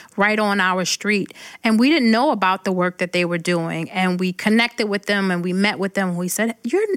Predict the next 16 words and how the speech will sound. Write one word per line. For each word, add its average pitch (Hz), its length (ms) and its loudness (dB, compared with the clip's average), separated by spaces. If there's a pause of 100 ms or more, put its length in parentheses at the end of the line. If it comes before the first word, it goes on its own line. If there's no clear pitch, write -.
you're 508 260 4
the - 220 0
Urban 330 380 2
League's 277 340 2
neighbor." 202 720 4 (420)
Um, 180 380 0
and 202 380 0
so 202 320 0
we 202 260 0
just 202 220 -4
said, 196 360 -2
"We 233 60 2
have 214 340 0
to 185 100 -6
work 156 220 -6
together." 170 520 -8